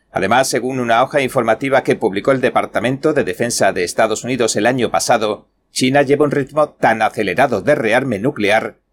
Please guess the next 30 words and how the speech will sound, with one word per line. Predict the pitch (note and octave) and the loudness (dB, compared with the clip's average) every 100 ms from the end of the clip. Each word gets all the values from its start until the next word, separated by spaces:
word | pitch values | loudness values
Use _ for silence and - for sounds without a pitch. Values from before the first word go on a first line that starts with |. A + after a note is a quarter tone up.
| _ _ | _ _
que | B2 | -2
podría | - A2 A#2+ D#3 | 0 0 2 2
llegar | D3 A2 C3 C#3+ | 2 2 4 2
a | |
disponer | C#3 - C3+ A#2+ C3+ | 0 -2 -2 0 0
de | B2+ | 2
hasta | A#2 - G#2 | 2 0 -2
setecientas | A2 F#2 B2+ C#3+ D3 E3 D3+ | -2 -4 -2 -2 0 -2 0
ojivas | G#2+ C3 B2+ A2 | -2 0 0 -2
nucleares | C3+ C#3+ A2+ B2+ - | -4 0 2 2 0
listas | B2 D3 - D#3+ | -2 -2 -2 -2
para | - C#3 D3+ | 0 0 0
lanzar | D3+ C#3+ B2 B2+ _ | 0 2 2 0 _
en | C#3+ C#3+ | -6 -2
dos | C3+ A#2+ | -2 -2
mil | A2+ | -2
veintisiete. | A2 G2+ G#2+ C#3+ - D#2+ - _ _ _ | -2 -2 0 0 0 -8 -12 _ _ _
El | - G#2+ | -4 -2
informe | B2+ B2 C3+ | 0 0 2
también | C3+ B2+ B2+ | 2 2 -2
afirmaba | - A#2 B2+ D#3+ D3+ | -2 0 2 2 0
que | G2 | -4
China | - A#2 C3 C3+ | -4 0 0 0
podría | A2 B2 | 0 0
estar | C3 D3 C#3 | 0 0 -2
planeando | - A2+ G2+ A#2+ C#3+ | 0 0 0 -2 0
disponer | C#3 - A#2 C#3 C3+ | -2 -2 0 0 2
de | A#2 | 0
al | A2 | 0
menos | C#3 D3+ - | 0 -2 -6